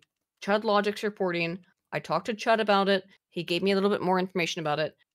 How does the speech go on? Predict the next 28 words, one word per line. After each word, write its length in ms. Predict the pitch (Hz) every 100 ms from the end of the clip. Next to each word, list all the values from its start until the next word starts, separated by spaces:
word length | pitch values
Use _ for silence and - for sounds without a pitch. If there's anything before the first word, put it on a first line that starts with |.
| -
It 140 | 151
was 140 | 170 165
about 220 | 175 165
what 100 | 196
I 60 |
expected. 520 | 196 196 175 151 160 151
It 60 |
was 100 | 151
about 160 | 165 - _ -
what 120 | 156
he 100 | 147
already 260 | 160 196
had 100 | 208
told 180 | 196 185
me, 140 | 185 -
what 160 | 175
I 40 | 156
had 80 | 156
already 180 | 160 156
heard 280 | 208 214
about 200 | 208 196
it 160 | 196 196
before 480 | 185 - 185 180 175
from 260 | 175 165
what 120 | 156 143
he 140 | 147
had 100 | 143
said 260 | - 170